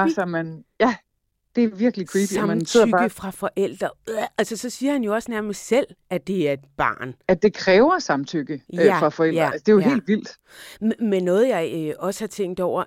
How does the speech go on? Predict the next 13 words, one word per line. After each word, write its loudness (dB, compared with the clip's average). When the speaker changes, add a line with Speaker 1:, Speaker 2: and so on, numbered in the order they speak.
Speaker 1:
øh, -4
det 0
er, -2
at -6
han -4
egentlig -6
sådan -8
forsøger -6
at -6
udglatte -2
ved -6
at -4
sige, -6